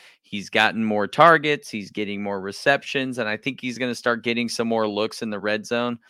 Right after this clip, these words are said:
This Ravens defense has not been good in the passing game. They're giving up tons of yards, tons of big plays. I think Dawson Knox and Josh Allen are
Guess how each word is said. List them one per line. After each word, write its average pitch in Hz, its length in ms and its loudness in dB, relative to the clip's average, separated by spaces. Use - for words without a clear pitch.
This 156 280 6
Ravens 123 640 -2
defense 113 580 -2
has 101 220 -2
not 98 480 2
been 101 480 -2
good 101 380 2
in 98 100 -4
the 95 80 -6
passing 98 480 -2
game. 95 200 -6
They're 101 100 -4
giving 101 280 -4
up 98 220 -2
tons 127 340 -2
of 135 60 0
yards, 113 580 2
tons 123 360 -2
of 131 120 -2
big 113 200 -2
plays. 107 520 -2
I 107 60 -2
think 117 180 -2
Dawson 113 420 0
Knox 110 360 -2
and 107 100 -8
Josh 107 340 -2
Allen 107 280 -2
are 101 100 -6